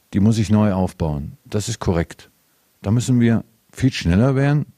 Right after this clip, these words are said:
anders werden und müssen vielleicht auch mal alte Grenzen, ob ich jetzt wirklich sage, muss ich noch zweitausend Kliniken halten oder kann ich das reduzieren in Clusterbildung,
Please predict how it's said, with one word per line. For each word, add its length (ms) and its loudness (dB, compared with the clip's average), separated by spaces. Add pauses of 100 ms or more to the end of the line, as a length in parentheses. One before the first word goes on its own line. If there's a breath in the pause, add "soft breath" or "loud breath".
(140)
anders 420 0
werden 320 2 (120)
und 140 2
müssen 280 2
vielleicht 360 -2
auch 100 2
mal 180 2
alte 260 0
Grenzen, 560 0 (800 loud breath)
ob 160 0
ich 140 -4
jetzt 360 -2
wirklich 300 2
sage, 420 2
muss 220 2
ich 120 -4
noch 140 -2
zweitausend 580 -2
Kliniken 460 0
halten 400 0 (420 loud breath)
oder 160 -4
kann 200 2
ich 120 2
das 220 -2
reduzieren 720 0
in 180 -4
Clusterbildung, 840 2